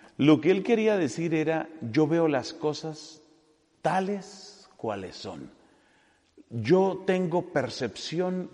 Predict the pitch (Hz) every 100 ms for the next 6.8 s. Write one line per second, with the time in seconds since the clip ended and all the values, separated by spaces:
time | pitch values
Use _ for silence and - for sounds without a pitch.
0 | - 139 - - 196 196 - 160 151 113
1 | 104 104 90 87 - - - - _ _
2 | _ _ _ _ _ _ _ _ _ _
3 | - - 113 - - - - _ _ _
4 | _ _ _ - 143 156 160 160 139 113
5 | 135 107 - 151 151 - 156 - - 151
6 | - - 76 82 - 80 73 -